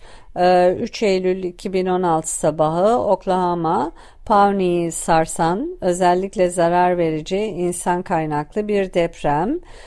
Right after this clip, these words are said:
e, ve bu tüm yol boyunca hissedilmiş, e, de Mines'te. E, saf biyokitle açısından rakamlar çarpıcı.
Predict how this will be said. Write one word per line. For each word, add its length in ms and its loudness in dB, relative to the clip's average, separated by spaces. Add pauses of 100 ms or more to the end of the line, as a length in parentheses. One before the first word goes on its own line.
(220)
e, 300 2
ve 220 2
bu 300 0
tüm 460 -6
yol 360 2
boyunca 460 0
hissedilmiş, 1300 -4
e, 380 -2
de 140 2
Mines'te. 840 -4 (440)
E, 380 2
saf 680 0
biyokitle 600 0
açısından 920 0
rakamlar 680 -2
çarpıcı. 880 2